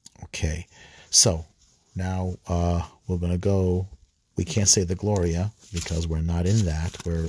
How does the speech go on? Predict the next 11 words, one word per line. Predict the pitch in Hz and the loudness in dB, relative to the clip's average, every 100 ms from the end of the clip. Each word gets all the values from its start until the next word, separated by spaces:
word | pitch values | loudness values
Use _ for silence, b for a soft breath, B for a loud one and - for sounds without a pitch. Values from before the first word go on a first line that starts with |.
| - | -4
in | 85 82 82 | -2 0 0
the, | 85 82 | -2 -2
uh, | 82 80 80 B B B B B B B - | -2 -2 -4 B B B B B B B -4
we | 85 | 0
don't | 87 | 2
say | - 87 | 2 0
the | |
Gloria | 85 95 90 85 | 0 2 2 2
during | 85 85 87 | 2 0 0
Advent | 98 101 104 104 | 0 -2 0 2
season, | - 113 113 117 156 175 | 4 4 0 0 0 -2